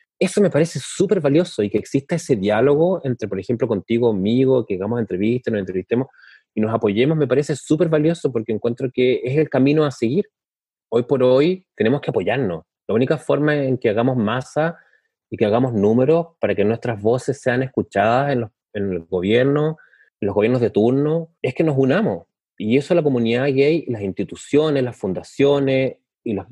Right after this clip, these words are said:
rostros públicos tienen que entender de una vez por todas que esto no funciona si trabajamos todos separados.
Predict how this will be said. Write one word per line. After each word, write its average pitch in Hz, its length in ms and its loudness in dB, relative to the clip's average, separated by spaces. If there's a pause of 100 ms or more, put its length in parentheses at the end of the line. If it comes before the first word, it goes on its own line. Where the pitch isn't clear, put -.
rostros 117 280 -4
públicos 151 640 0
tienen 143 280 0
que 117 520 2 (320)
entender 101 440 0
de 139 60 2
una 147 100 2
vez 147 100 -4
por 135 160 -2
todas 147 280 0
que - 80 -10
esto 127 160 -2
no 127 120 2
funciona 156 520 0
si - 120 -10
trabajamos 98 560 -2
todos 95 180 -4
separados. 85 380 -8